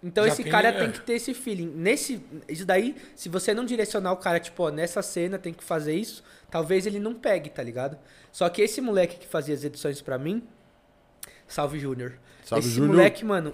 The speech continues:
Speaker 1: era da hora e ele pegava muito bem tudo que eu fazia, tanto que chegou num ponto que a gente trampava já, que, tipo, eu só mandava o bruto pra ele e não falava
Speaker 2: Nem
Speaker 1: nada.
Speaker 2: falava nada.
Speaker 3: Ele já tava
Speaker 1: Ele já
Speaker 3: ligado.
Speaker 1: sabia o que tinha que fazer, mano.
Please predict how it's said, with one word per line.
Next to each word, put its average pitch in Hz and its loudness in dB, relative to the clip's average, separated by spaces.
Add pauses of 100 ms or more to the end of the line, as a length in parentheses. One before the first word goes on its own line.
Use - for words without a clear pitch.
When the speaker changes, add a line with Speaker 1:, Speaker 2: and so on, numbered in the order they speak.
Speaker 1:
era 151 2
da 175 2
hora 170 4
e 156 -4
ele 165 -2
pegava 190 2
muito 208 -4 (160)
bem 160 -2 (200)
tudo 196 -4
que 214 -2
eu 214 4
fazia, 190 0
tanto 202 -2
que - -14
chegou 208 0
num 196 -2
ponto 180 -4
que - -6
a 160 -2
gente 151 -10
trampava 139 -6
já, 160 0 (460)
que, 180 -6
tipo, 175 -6
eu 165 6
só 185 2
mandava 202 2
o - -6
bruto 175 -6
pra - -2
ele 170 -2
e - -10
não 226 -14
falava 175 0
Speaker 2:
Nem 202 4
Speaker 1:
nada. 226 -4
Speaker 2:
falava 240 8
nada. 208 4
Speaker 3:
Ele 123 0
já 131 2
tava - 2
Speaker 1:
Ele 147 4
já 190 10
Speaker 3:
ligado. - 2 (120)
Speaker 1:
sabia 180 4
o 220 -4
que - -8
tinha 208 -4
que - -14
fazer, 214 0
mano. 135 -8